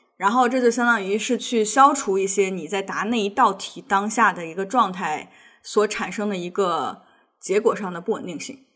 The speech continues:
所以我觉得那种就相对来说要，就是那种问卷设计的方式就比这一个问卷设计的要稍微准确一些，因为这个问卷基本上是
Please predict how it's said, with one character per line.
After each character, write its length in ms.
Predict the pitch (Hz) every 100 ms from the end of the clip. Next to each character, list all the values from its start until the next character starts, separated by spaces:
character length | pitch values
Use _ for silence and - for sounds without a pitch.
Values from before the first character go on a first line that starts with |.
| _ _ -
所 100 | 269
以 20 |
我 60 |
觉 80 | 233
得 60 | 247
那 200 | 415 453
种 220 | 214 165
就 340 | 190 185 156 -
相 320 | - 247 254
对 160 | 262 196
来 180 | -
说 240 | - - 165
要， 240 | 165 151
就 160 | - 254
是 100 | 262
那 140 | 262
种 160 | 233 147
问 160 | 214 220
卷 180 | 233
设 260 | 208 - 269
计 120 | 185
的 120 | 170
方 260 | - 208 262
式 320 | 370 - 208
就 140 | - 202
比 320 | 180 135 -
这 160 | - 277
一 160 | 151
个 220 | 165 208 170
问 180 | 180 170
卷 200 | 190 180
设 180 | -
计 140 | 196 147
的 80 | 139
要 120 | 131
稍 180 | - 196
微 80 |
准 180 | 196 196
确 160 | - 190
一 80 | 175
些， 60 |
因 60 | 190
为 80 | 226
这 220 | 330 269
个 120 | 196
问 120 | 190
卷 160 | 185 175
基 140 | 233
本 80 | 233
上 160 | 160 185
是 260 | - 170